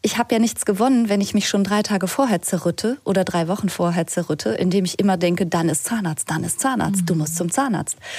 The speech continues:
Speaker 1: Sondern ich mache das wirklich sehr stumpf, dass ich immer nur auf den Tag schaue, der dran ist.
Speaker 2: Boah,
Speaker 1: Das ist so mein
Speaker 2: super Tipp.
Speaker 1: erweitertes, <laughs> ja, mein erweitertes Ich jetzt hier. Das ist, äh, auch etwas, wo ich sehr stark an dem Heute festhalte.
Speaker 2: Sehr cool.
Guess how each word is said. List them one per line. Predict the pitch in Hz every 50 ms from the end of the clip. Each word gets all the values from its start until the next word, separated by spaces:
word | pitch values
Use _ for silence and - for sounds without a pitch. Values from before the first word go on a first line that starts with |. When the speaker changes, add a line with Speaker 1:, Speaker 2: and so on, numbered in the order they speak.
| - - - -
Speaker 1:
Sondern | - 196 185 190 196 - -
ich | - - - -
mache | - 175 160 -
das | - 180 - -
wirklich | 185 - - -
sehr | - - 190 202 208 208 202 202 208 -
stumpf, | - - - - 190 180 165 156 -
dass | - - 180 -
ich | 185 175 - - _
immer | - 220 226 240 247
nur | 226 202 190 190 202 - -
auf | 170 -
den | - 196 196 185
Tag | - 196 180 175 -
schaue, | - - 175 175 180
der | 208 220 214
dran | 208 180 160 - 143
ist. | - - - - - _ _ _ - - -
Speaker 2:
Boah, | - 170 165 160
Speaker 1:
Das | 156
ist | 156
so | - 208
mein | 202 196 190 185
Speaker 2:
super | - 185 175 170
Tipp. | 170 190 214 226
Speaker 1:
erweitertes, | 214 170 - 180 170 - - - - - - 269 - 381
<laughs> | - - - - 359 -
ja, | - - - - - - - - 960 988 906 - - 403
mein | - 294 302 285
erweitertes | - 262 262 226 220 220 220 233 277 - 285 226 - 240 208 - -
Ich | - 254 262 190 - -
jetzt | 196 196 190 - - - -
hier. | - 208 180 175 170
Das | 180 220 -
ist, | - 285 -
äh, | - - 233 226 233 - -
auch | 202 233 294 - - -
etwas, | - 247 247 - - 220 220 220 - 226
wo | 202 214
ich | 220 214 -
sehr | - - 185 185 190 202
stark | - - 190 180 185
an | - 175
dem | 180 185 208 -
Heute | 233 202 160 - 170
festhalte. | - - 123 123 - - - - 143 - - - -
Speaker 2:
Sehr | - - - 180 180 196 214 196 - - -
cool. | - 160 160 165 165 165